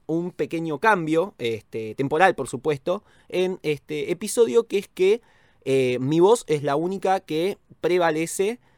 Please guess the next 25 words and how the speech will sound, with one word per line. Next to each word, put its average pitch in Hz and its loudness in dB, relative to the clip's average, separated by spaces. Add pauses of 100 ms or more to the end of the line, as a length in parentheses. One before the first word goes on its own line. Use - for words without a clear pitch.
(260)
eh, 113 0
por 143 -2
sobre 156 2
el 139 -4
silencio 190 0
en 156 -4
este 135 -2
audio 156 4
que - -8
estoy 135 -6
grabando 131 -2
con 120 -2
mi 117 -6
computadora 117 -6
el 135 -4
día 165 0
de 202 6
hoy. 127 4 (300)
¿Por 160 0
qué 214 6
digo 226 8
esto? 135 4
Porque 175 0
falta, 160 2
este, 113 -6